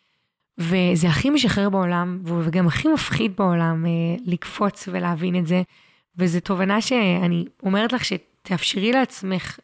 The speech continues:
שתחלחל, ואת יכולה לחזור לפרק הזה ולהקשיב את זה פעם נוספת ופעם נוספת, אבל כן חשוב שתזכרי שהתשובות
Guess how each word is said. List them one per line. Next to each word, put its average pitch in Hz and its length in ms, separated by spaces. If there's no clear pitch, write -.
שתחלחל, 180 840
ואת 170 100
יכולה 185 220
לחזור 202 360
לפרק 190 400
הזה 170 220
ולהקשיב 165 400
את 202 100
זה 165 80
פעם 185 260
נוספת 180 480
ופעם 175 340
נוספת, 180 600
אבל 165 220
כן 214 160
חשוב 196 300
שתזכרי 175 640
שהתשובות 180 800